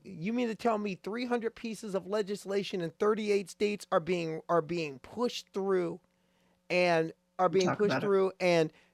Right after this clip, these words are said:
Speaker 1: and you can't, and C N N can't give us any airtime, that the N B C nightly news gives us no air, gives us no airtime.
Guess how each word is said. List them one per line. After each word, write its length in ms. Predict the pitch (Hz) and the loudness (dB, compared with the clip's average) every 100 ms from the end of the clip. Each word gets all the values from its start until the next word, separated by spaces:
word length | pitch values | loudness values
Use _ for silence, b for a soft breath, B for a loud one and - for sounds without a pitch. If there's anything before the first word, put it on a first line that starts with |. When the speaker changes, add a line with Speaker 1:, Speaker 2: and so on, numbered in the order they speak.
| _ | _
Speaker 1:
and 200 | 185 170 | -2 -2
you 140 | 156 226 | -2 -4
can't, 280 | - 226 - | 0 -2 0
and 180 | 165 147 | -4 -4
C 280 | - 247 | -4 4
N 80 | 240 | 6
N 180 | 233 233 | 6 4
can't 300 | - 233 208 | 0 -2 0
give 120 | 214 | 0
us 140 | 208 190 | 0 0
any 220 | 214 208 | 0 2
airtime, 680 | 208 208 208 214 202 202 190 b b - | 2 2 0 -2 0 0 -4 b b 0
that 320 | 175 156 143 _ _ | 2 2 -4 _ _
the 160 | - 170 | -4 2
N 140 | 214 | 2
B 160 | 226 240 | 4 0
C 220 | - 240 | 0 -2
nightly 400 | 208 202 208 202 | 0 -2 -2 -2
news 400 | 190 202 208 185 | 0 0 -2 -4
gives 360 | 165 190 196 180 | -4 -2 -2 2
us 220 | 185 - | 0 0
no 340 | 151 151 190 202 | -2 4 4 2
air, 220 | 196 190 160 | -4 -6 -2
gives 220 | 190 185 | 0 2
us 140 | 180 | -2
no 180 | 170 180 | 2 2
airtime. 580 | 196 196 - 208 202 | 2 0 0 2 0